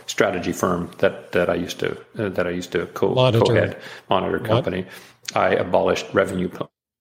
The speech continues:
Speaker 1: uh, planning, and we had our best year ever ever.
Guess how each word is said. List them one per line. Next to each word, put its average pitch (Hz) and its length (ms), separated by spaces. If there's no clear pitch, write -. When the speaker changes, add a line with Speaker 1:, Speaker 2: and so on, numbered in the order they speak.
Speaker 1:
uh, 101 160
planning, 92 340
and 90 80
we 90 100
had 92 140
our 87 120
best 87 600
year 90 520
ever - 580
ever. - 480